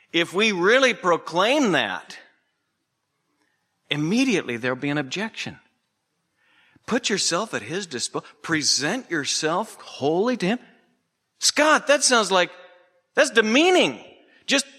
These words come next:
spend your whole life trying to please someone else? That sounds like slavery. You're talking slavery. And Paul spends the balance of the chapter saying, "Exactly. Yes, I'm talking slavery,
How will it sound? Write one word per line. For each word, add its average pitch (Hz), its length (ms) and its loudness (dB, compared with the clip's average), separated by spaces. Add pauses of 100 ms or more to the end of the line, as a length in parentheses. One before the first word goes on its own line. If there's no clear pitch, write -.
spend - 500 -4
your 220 120 4
whole 233 220 4
life 247 240 2
trying 220 220 0
to 175 60 2
please 220 420 -2
someone 233 340 2
else? 262 480 0 (300)
That 277 100 0
sounds 226 220 2
like 220 160 -2
slavery. 262 760 2 (560)
You're 311 120 -2
talking 233 420 2
slavery. 269 640 0 (1900)
And 139 200 -6
Paul 196 240 0
spends 170 360 -4
the 131 100 -4
balance 147 600 -2
of 165 80 -4
the 147 80 -4
chapter 151 600 -6 (580)
saying, 113 480 -2
"Exactly. 113 640 -10 (1000)
Yes, 180 500 0
I'm 131 220 -4
talking 110 420 -4
slavery, 98 640 -4